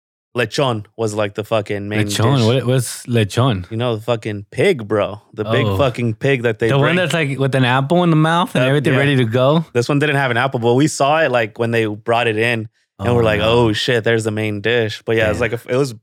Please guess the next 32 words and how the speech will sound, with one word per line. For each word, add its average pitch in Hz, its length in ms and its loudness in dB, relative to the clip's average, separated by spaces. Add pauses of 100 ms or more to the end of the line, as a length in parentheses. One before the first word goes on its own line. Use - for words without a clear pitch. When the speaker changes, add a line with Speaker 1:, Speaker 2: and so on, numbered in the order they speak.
Speaker 1:
fucking 110 340 -4
big 123 180 0
lechon. 107 500 -4 (240)
Speaker 2:
So 151 340 0 (1080)
I've 143 160 2
only 180 220 2
ate 175 160 0
that. 160 260 -2
I, 165 160 0 (220)
I 165 140 0
have 160 220 -2
two 160 160 2
f-, 120 160 -4
stories, 123 400 0
but 127 120 2
one 135 160 2
of 151 120 4
them 135 60 4
I'm 127 140 2
not 123 120 2
gonna 113 180 2
tell 120 300 0
'cause 107 160 2
that 120 160 2
one 120 160 2
was 101 200 0
fucking 117 420 -2
horrendous 107 580 2
and 101 240 -2
Speaker 1:
About 117 320 2
Speaker 2:
traumatizing. 113 240 2
Speaker 1:
lechon? 143 200 2